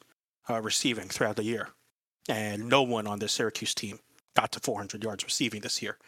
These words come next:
So at least the F A, the, the offensive numbers looks good. And like Steve said, not just as an N F L coach,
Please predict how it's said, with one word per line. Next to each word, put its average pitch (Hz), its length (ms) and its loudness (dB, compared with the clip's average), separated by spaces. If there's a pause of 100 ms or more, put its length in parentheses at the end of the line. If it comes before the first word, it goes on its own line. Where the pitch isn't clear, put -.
(500)
So 131 140 4
at 120 80 2
least 165 120 2
the 131 100 6
F 120 140 4
A, 107 140 0 (120)
the, 123 100 4
the 117 180 -2
offensive 120 420 2
numbers 110 280 2
looks - 160 -2
good. 107 240 -2 (280)
And 110 180 4
like 110 140 2
Steve 113 220 -2
said, 104 240 -2 (300)
not 139 160 6
just - 180 2
as 113 240 2
an 107 140 -2
N 107 80 0
F 110 120 -4
L 110 120 0
coach, - 360 -2